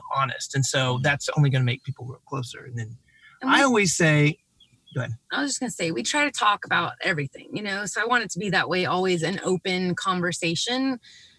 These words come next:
Speaker 3: um, about all the things. And so hopefully that creates that safe place. It helps build the trust. I always feel like that's, like, a two-way thing. Like,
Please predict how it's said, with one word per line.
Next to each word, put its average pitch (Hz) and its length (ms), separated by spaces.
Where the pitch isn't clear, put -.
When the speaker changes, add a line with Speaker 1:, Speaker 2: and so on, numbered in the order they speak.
Speaker 3:
um, 175 460
about 185 400
all 208 200
the 214 100
things. 220 480
And 196 140
so 190 300
hopefully 214 360
that 185 180
creates 208 440
that 214 200
safe 233 360
place. 220 400
It - 80
helps - 320
build 202 240
the 185 80
trust. 202 560
I 226 80
always 277 220
feel 254 120
like 233 200
that's, 196 240
like, 190 140
a 180 100
two-way 208 440
thing. 165 280
Like, 147 200